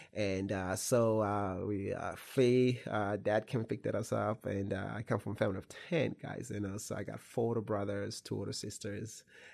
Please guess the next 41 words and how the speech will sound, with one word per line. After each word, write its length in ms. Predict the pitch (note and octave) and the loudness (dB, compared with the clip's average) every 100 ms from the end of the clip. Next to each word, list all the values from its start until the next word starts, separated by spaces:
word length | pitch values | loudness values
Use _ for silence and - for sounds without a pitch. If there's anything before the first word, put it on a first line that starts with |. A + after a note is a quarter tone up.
| - | -14
and 240 | G#2 G2+ G2 | -6 -4 -2
back 220 | F#2 - | -4 -4
then 120 | G2 | -6
I 40 | |
had 140 | F#2+ G2 | -6 -6
one 220 | F#2+ F#2 | -6 -6
little 160 | - - | -8 -10
brother. 520 | - C3 B2+ - F2+ A2+ | 2 4 4 2 -2 -4
So 580 | - A2 G#2 - - - - | -6 -4 -4 -6 -8 -12 -10
the 80 | A2 | -8
twins 480 | - - B2+ A#2 - | -6 -2 0 0 -4
came 260 | - G#2+ | -6 -6
after, 400 | G2 - A2+ G#2+ - _ - | -6 -8 -8 -8 -12 _ -8
uh, 220 | G2+ G2 | -6 -4
when 240 | G2 G2 | -4 -4
we 80 | G2 | -4
went 180 | F#2+ F#2 | -4 -4
to 100 | G2 | -4
Zimbabwe. 600 | A2+ G#2+ G#2 G#2 G#2 G#2 - - - - | -4 -4 -6 -4 -6 -8 -12 -20 -20 -12
Uh, 600 | G#2 G2+ F#2 F#2 F#2 F#2+ - - | -6 -4 -4 -4 -6 -8 -10 -10
and, 400 | G#2+ G2+ G#2 - | -6 -4 -4 -4
uh, 400 | - - - A#2 B2 - | -4 -4 -4 -6 -10 -12
so 200 | - A2 | -10 -8
we 100 | G2+ | -8
flew 180 | - C#3 | 0 2
in 60 | |
the 60 | B2+ | 4
middle 160 | B2 A#2+ | 4 2
of 60 | |
the 80 | - | 2
night. 420 | A2 G#2+ G#2+ G#2 | 0 0 -2 -4
It 140 | - G#2+ | -6 -6
was 320 | F#2+ G2+ - | -6 -8 -8
journey, 580 | G#2+ G#2 G#2 G#2+ G#2 G#2 | -4 -2 0 0 0 -2
uh, 60 | |
the 80 | G2 | -4
journey 320 | F#2+ G#2 G2+ | 2 2 2
was 200 | G#2 G2+ | 0 -2
about 420 | G2+ F#2+ G2+ F2+ - - | -2 -2 -4 -4 -8 -6
three 220 | G2+ G#2 | -4 -2
days 840 | G2+ G2+ G#2+ G#2+ A#2 - - - | -2 -2 -2 -4 -6 -10 -12 -16